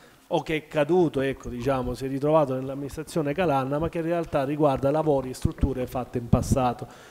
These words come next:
che riguarda, un esempio banale, la caserma dei Carabinieri, ma questo comunque poi ci sarà chi dopo di me ne parlerà in modo più approfondito. Quindi, eh, niente, io volevo solo sem-, semplicemente sottolineare la serietà dei presenti e,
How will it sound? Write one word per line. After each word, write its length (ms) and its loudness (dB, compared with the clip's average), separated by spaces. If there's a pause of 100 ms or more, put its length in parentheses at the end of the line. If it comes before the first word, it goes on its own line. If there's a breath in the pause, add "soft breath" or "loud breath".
(180 loud breath)
che 120 -6
riguarda, 600 0
un 120 -12
esempio 340 -6
banale, 420 2
la 140 2
caserma 420 0
dei 140 -2
Carabinieri, 680 -2
ma 120 -4
questo 400 0
comunque 500 -2 (320 loud breath)
poi 160 -4
ci 100 -6
sarà 240 6
chi 160 -2
dopo 220 2
di 100 -2
me 120 -2
ne 120 -2
parlerà 380 2
in 80 -2
modo 220 -2
più 140 -6
approfondito. 680 -6 (400 soft breath)
Quindi, 240 -4
eh, 340 2
niente, 260 -4
io 120 4
volevo 260 2
solo 340 0
sem-, 280 -6
semplicemente 500 0
sottolineare 680 2
la 120 2
serietà 340 6
dei 140 2
presenti 680 4 (580 loud breath)
e, 220 2